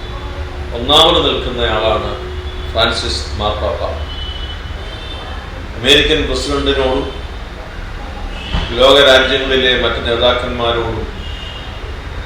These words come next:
അഭയാർത്ഥികളുടെയും കുടിയേറ്റക്കാരുടെയും വിഷയം ഒരു വീട്ടുകാര്യം എന്നതുപോലെ തന്നെ സംസാരിച്ചിട്ടുള്ള മാർപ്പാപ്പയാണ്.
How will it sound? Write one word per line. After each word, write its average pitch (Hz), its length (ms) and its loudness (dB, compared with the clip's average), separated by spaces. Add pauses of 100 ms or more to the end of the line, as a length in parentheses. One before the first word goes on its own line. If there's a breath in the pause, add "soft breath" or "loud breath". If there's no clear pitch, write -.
(380)
അഭയാർത്ഥികളുടെയും 131 920 4
കുടിയേറ്റക്കാരുടെയും 123 1080 2 (100)
വിഷയം 117 360 -2 (2250)
ഒരു 127 120 -4 (120)
വീട്ടുകാര്യം 143 640 6
എന്നതുപോലെ 131 560 4
തന്നെ 127 300 4 (180)
സംസാരിച്ചിട്ടുള്ള 117 840 0 (240)
മാർപ്പാപ്പയാണ്. 95 680 -4